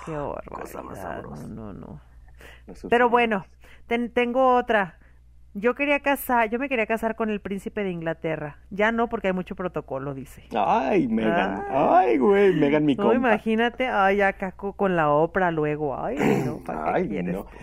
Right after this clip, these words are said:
Speaker 2: Pero, ¿por qué? Voy a, voy a sacar mi parte, este, de, de, de progre cochino. <laughs>
Speaker 1: Adelante, adelante.
Speaker 2: Pero, ¿no, no están muy heteronormados esos, este, heteropatriarcalmente normados <laughs> esos sueños?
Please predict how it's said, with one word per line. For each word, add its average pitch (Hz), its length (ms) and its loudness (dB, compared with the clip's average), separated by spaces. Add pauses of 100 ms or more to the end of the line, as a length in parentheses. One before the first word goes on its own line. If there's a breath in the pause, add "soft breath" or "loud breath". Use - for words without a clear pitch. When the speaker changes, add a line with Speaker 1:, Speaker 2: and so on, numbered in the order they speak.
(120 loud breath)
Speaker 2:
Pero, 220 340 2
¿por 214 180 0
qué? - 220 -4 (1400 loud breath)
Voy 185 160 6
a, 240 60 4
voy 208 200 0
a 254 60 0
sacar 202 300 -6
mi 196 120 -4
parte, 151 760 -4
este, 92 320 -8
de, 92 180 -4
de, 90 340 -4
de 85 380 -6
progre 101 400 -2
cochino. 98 640 -8
<laughs> - 560 -6
Speaker 1:
Adelante, 190 460 2
adelante. 147 360 0
Speaker 2:
Pero, 156 320 4
¿no, 170 200 -2
no 180 120 2
están 240 220 0
muy 220 340 4
heteronormados 110 1300 -2
esos, 127 720 -8
este, 90 1000 -10
heteropatriarcalmente 104 1300 -4
normados 98 840 -2 (160)
<laughs> - 160 -20
esos 127 240 2
sueños? 117 600 -2